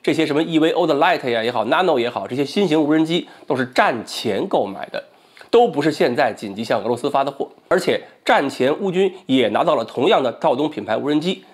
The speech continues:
也是当地人战前用捐款买的，唯一区别就是这个使用视频没有公布嘛。第二，这些无人机都是民用的，我们可没有当武器去卖啊。当然，我们也管不了用户拿去之后干什么，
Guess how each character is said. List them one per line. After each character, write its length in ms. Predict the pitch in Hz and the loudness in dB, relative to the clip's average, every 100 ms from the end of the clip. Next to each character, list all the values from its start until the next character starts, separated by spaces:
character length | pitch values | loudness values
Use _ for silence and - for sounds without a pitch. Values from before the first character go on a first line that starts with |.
| - - | -20 -10
也 220 | - 143 113 | 0 2 2
是 140 | - | 0
当 260 | 185 220 214 | 2 2 2
地 100 | 180 | 0
人 200 | 117 147 | 0 0
战 180 | - | 0
前 300 | - - 135 | -2 -2 -2
用 160 | 160 123 | 0 -2
捐 220 | 180 185 | 2 0
款 180 | 180 120 | 2 0
买 180 | 156 - | -2 -6
的， 160 | 104 - - - - | -8 -8 -10 -20 -6
唯 100 | 123 190 | 0 2
一 100 | 220 | 0
区 160 | - | 0
别 140 | 165 131 | 2 2
就 100 | 147 | 2
是 260 | 147 - - - | 0 -4 -6 -4
这 120 | 160 | -2
个 80 | 131 | 0
使 160 | - | -2
用 100 | 107 | -4
视 140 | 110 - | -2 -2
频 200 | 113 135 | 0 -2
没 120 | 139 | -2
有 40 | |
公 220 | 101 120 147 | -2 -2 -2
布 160 | 156 | -2
嘛。 120 | - - _ _ - - _ _ _ | -4 -12 _ _ -20 -20 _ _ _
第 100 | 214 | 2
二， 140 | 226 - - - - | 4 2 -10 -20 -2
这 220 | 277 196 | 2 2
些 160 | 156 | 2
无 160 | 147 120 | 2 2
人 160 | 135 131 | 0 0
机 160 | 135 | -4
都 180 | - 160 | 0 -2
是 140 | - | -2
民 360 | 104 110 110 160 | -4 -4 -2 0
用 220 | 226 185 | 0 0
的， 100 | - - | -4 -2
我 140 | 135 | 0
们 100 | 190 | 0
可 100 | - | 2
没 120 | 151 | 2
有 80 | 185 | 4
当 160 | 151 190 | 4 0
武 120 | 104 | -2
器 160 | - 160 | -4 -2
去 140 | - | -2
卖 240 | 165 180 | 0 0
啊。 160 | 95 - - - - - - | -2 -10 -16 -20 -20 -10 0
当 100 | 214 | 4
然， 220 | 220 220 - | 4 2 0
我 160 | 135 | 0
们 100 | 202 | 2
也 80 | 233 | 0
管 320 | 254 165 101 | 2 0 0
不 80 | 120 | 2
了 160 | 185 113 | 0 2
用 220 | 175 135 | 0 0
户 160 | 180 123 | 0 -2
拿 160 | 113 | 0
去 120 | 151 147 | -2 -2
之 80 | |
后 160 | 202 - | -2 -2
干 260 | - 208 - | -2 -6 -6
什 100 | |
么， 60 | - | -14